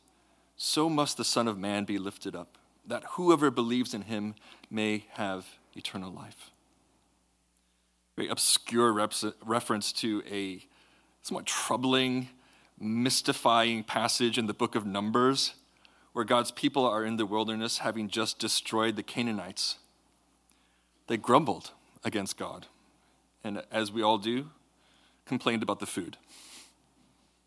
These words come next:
Grumbled against God, and God, being God, sent poisonous snakes, biting many of the Israelites.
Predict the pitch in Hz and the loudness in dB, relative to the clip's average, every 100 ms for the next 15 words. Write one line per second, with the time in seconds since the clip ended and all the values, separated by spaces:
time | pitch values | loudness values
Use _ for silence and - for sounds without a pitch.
0 | _ _ _ _ _ _ _ _ - _ | _ _ _ _ _ _ _ _ -20 _
1 | _ - 127 147 151 127 110 110 - - | _ 0 4 6 6 2 0 -2 -4 -4
2 | 92 87 85 _ _ _ _ _ _ _ | -4 -6 -12 _ _ _ _ _ _ _
3 | _ _ _ _ _ 113 110 120 123 123 | _ _ _ _ _ -10 2 6 6 4
4 | 120 120 113 101 95 87 92 - _ _ | 0 0 0 0 -2 -4 -10 -20 _ _
5 | _ _ _ _ _ _ _ _ _ - | _ _ _ _ _ _ _ _ _ -6
6 | 120 - 147 147 151 139 - 147 120 - | -6 0 2 4 2 2 0 0 -2 0
7 | - - _ _ _ _ _ _ _ _ | -2 -4 _ _ _ _ _ _ _ _
8 | _ - 120 123 120 113 117 117 110 104 | _ 4 4 6 2 4 2 2 0 -2
9 | 90 95 87 87 - - - | -6 -6 -8 -10 -10 -10 -12